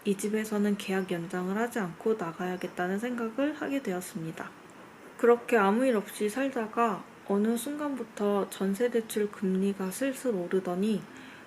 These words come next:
어느새 처음 냈던 이자의 두 배를 내고 있더라고요. 처음에는 관리비까지 합해도 육십만 원대여서 괜찮았는데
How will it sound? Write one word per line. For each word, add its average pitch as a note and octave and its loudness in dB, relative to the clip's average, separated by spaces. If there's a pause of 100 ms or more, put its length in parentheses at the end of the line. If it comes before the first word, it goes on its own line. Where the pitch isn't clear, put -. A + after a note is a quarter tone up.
(120)
어느새 G#3+ 2
처음 D#4+ 0
냈던 B3 0
이자의 F#3+ 0
두 G3 2
배를 A#3+ 4
내고 F3 0
있더라고요. D#3+ 0 (800)
처음에는 C4+ 2
관리비까지 G3+ 0
합해도 B3+ 2
육십만 G#3 0
원대여서 G3 0
괜찮았는데 F3 -2